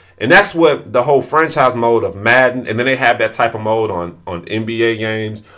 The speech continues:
on baseball games. But I say all that to say, that's what, you know, business and just this whole thing reminded me of. It reminded me of franchise mode on Madden. And that, that really hit me because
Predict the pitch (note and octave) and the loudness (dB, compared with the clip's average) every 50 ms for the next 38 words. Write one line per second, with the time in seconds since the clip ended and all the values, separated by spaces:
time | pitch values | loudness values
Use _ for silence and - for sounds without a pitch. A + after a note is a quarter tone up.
0 | - _ _ - F2+ E2+ E2+ G#2+ A#2 A#2 A2+ - A#2 A#2 A#2 A2+ A#2 A#2 A2+ A2+ | -20 _ _ -12 -12 0 2 2 2 2 2 2 2 2 2 2 0 -4 -4 -4
1 | A2 - - - - - - - C#3+ D#3 D#3 D#3+ - - A3+ A#3 G#3 F#3 F3 E3 | -6 -12 -18 -20 -20 -20 0 2 6 6 6 4 6 4 6 8 10 10 10 8
2 | D#3+ D3+ B2+ A2+ A#2 - - C#3+ C#3 C3 A#2 G#2+ G#2+ - _ _ _ _ _ - | 8 6 4 2 -2 -2 0 0 0 0 -2 -4 -8 -14 _ _ _ _ _ -20
3 | _ _ _ _ _ _ - C3 C#3+ F3+ F3+ - - E3 E3+ D#3+ D3+ B2+ - - | _ _ _ _ _ _ 2 4 4 4 4 2 2 4 4 4 4 4 -2 -6
4 | - C3 C3+ C3+ B2 B2 A#2+ - - - F#2 G2 C#3 D#3+ E3 D3+ C#3+ C#3+ C#3 C3+ | -4 0 0 2 2 2 2 0 -4 -8 0 2 2 4 4 2 2 0 0 0
5 | - - - - A2+ A2+ A2+ A2 G#2+ G#2 F2 F2 A#2 C#3+ C3+ C3+ - - B2+ C3+ | 0 -6 -4 -2 -2 -2 -2 -2 -4 -8 -10 -6 -6 -6 -4 -6 -8 -6 -6 -6
6 | C3 - - D3+ D3+ D#3 D3+ C3+ - D3 C#3+ C#3 C3+ B2+ A2+ G#2+ A2+ C#3 D#3+ E3 | -6 -4 0 2 4 4 2 2 0 -2 0 0 2 0 2 2 2 4 4 2
7 | D3 C#3 A#2+ A2+ G#2 G2+ G2 F#2 F2+ G#2 A2 A2 A2 A2 B2 C3+ D3 C#3+ C3+ C3+ | 0 -2 -4 -4 -4 -4 -6 -6 -6 -4 -4 -4 0 2 2 4 4 2 0 -2
8 | B2+ B2+ B2 A#2+ A2+ G#2+ G#2+ G#2+ G#2+ G#2 - _ _ _ _ _ _ _ _ - | -2 -2 -2 0 2 2 2 2 0 -4 -8 _ _ _ _ _ _ _ _ -2
9 | - C3 C#3+ D#3+ D#3 - C3+ A#2 G#2+ G2+ F#2+ G2 G2 G2 F#2+ F#2+ G2 G2+ G#2 G#2 | 2 4 4 4 4 4 2 4 4 4 2 2 0 0 0 0 0 -2 -4 -6
10 | - _ _ _ _ _ _ - G2 F#2+ F2+ F2+ F#2+ A2+ B2+ B2+ A2 F2 D#2+ D#2+ | -12 _ _ _ _ _ _ -6 -4 -4 -2 -2 0 2 2 4 2 2 0 -4
11 | E2 D#2 E2 - _ _ _ _ A2 A2+ A2 G#2+ G#2+ G#2 G2 F#2+ F#2 - _ _ | -12 -16 -18 -20 _ _ _ _ -2 0 0 0 -2 -2 -4 -8 -16 -20 _ _
12 | _ _ _ _ _ _ _ _ _ _ _ _ _ _ _ C3+ E3+ F#3 F#3 F3 | _ _ _ _ _ _ _ _ _ _ _ _ _ _ _ 6 8 8 8 10
13 | E3 E3+ F3 E3 F3+ G3 F3+ D#3+ D#3+ F3+ F3+ E3 D#3 D3+ C#3+ C3+ D#3 D3 C#3+ C3+ | 8 6 8 8 6 4 4 4 4 4 2 2 -2 -4 -2 0 2 2 2 2
14 | C3+ C3+ - - | 0 -2 -8 -12